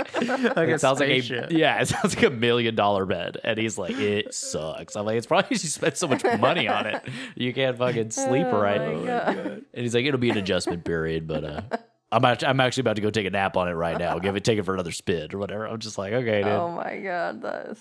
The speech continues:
Speaker 3: so funny.
Speaker 2: But it was just like, he has this air of, like, immediately I was like, "Oh, you're a guy who talks a lot.
Speaker 3: Yeah.
Speaker 2: You're a guy who's, like,"
Speaker 1: Complains.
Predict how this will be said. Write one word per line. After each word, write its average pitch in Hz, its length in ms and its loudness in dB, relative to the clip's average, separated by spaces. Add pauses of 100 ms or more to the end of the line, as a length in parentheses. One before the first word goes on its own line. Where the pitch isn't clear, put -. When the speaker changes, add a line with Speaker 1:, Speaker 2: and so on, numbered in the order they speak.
Speaker 3:
so - 200 -10
funny. - 160 -20
Speaker 2:
But 139 100 6
it 147 40 6
was 147 120 2
just 147 160 0
like, 135 120 -2
he 135 160 2
has 131 200 2
this 107 180 -4
air 110 320 2
of, 95 120 -2
like, 87 320 -4
immediately 139 500 2
I 101 80 2
was 107 140 2
like, 101 240 -2
"Oh, 120 180 4
you're 107 240 2
a 104 60 2
guy 95 240 2
who 90 120 0
talks 82 380 -6
a - 60 -8
lot. - 340 -8
Speaker 3:
Yeah. 185 320 -4
Speaker 2:
You're 113 160 4
a 113 80 2
guy 101 360 0
who's, 95 200 -2
like," 85 380 -8 (180)
Speaker 1:
Complains. 117 580 -6